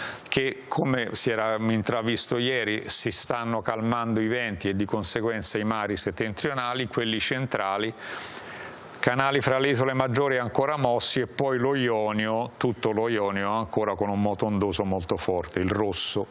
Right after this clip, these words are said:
indica un mare agitato. Se volete noi ci vediamo intorno alle sette e cinquantacinque, adesso pubblicità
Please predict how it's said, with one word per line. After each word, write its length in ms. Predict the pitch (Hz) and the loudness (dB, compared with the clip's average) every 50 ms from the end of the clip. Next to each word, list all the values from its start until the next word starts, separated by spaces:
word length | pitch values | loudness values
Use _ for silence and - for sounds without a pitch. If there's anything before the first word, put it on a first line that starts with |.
| - - | -6 -4
indica 520 | - 90 87 82 82 80 82 - 92 - - - - - - - | -2 -2 -2 0 -2 -2 -2 -2 -4 -6 -6 -8 -12 -20 -6 -2
un 160 | - 104 98 | 0 2 2
mare 260 | 87 80 78 80 - - - - | 2 2 2 0 -2 -6 -6 -2
agitato. 640 | - - 92 87 92 98 82 - - - - - - - - - - - - - - - - - - - | -2 0 2 2 2 0 0 0 -2 -4 -4 -8 -10 -12 -12 -12 -10 -8 -6 -4 -4 -4 -4 -6 -4 -2
Se 180 | - - 143 | 0 2 2
volete 520 | 139 147 151 143 120 - - 104 95 - - | 2 2 2 0 -2 -2 -2 -2 -2 -2 -2
noi 180 | 117 113 117 104 | 0 0 0 0
ci 80 | - | 0
vediamo 280 | 120 110 107 107 104 107 | 0 0 0 0 0 0
intorno 260 | 101 - 110 104 104 | 0 0 0 0 2
alle 80 | 104 98 | 0 0
sette 320 | - 123 110 - - 113 | 0 0 -2 -2 -2 -2
e 40 | 101 | -2
cinquantacinque, 760 | - - 101 - 120 117 110 - 131 - - 196 180 - 147 | 0 -2 -2 -2 -2 -2 0 0 0 0 0 0 0 0 -2
adesso 280 | 107 95 87 - - 85 | -2 -2 -2 -2 -4 -4
pubblicità 580 | - - 104 107 123 120 - 107 90 - - | -2 -2 0 0 0 0 -2 -2 -2 -4 -4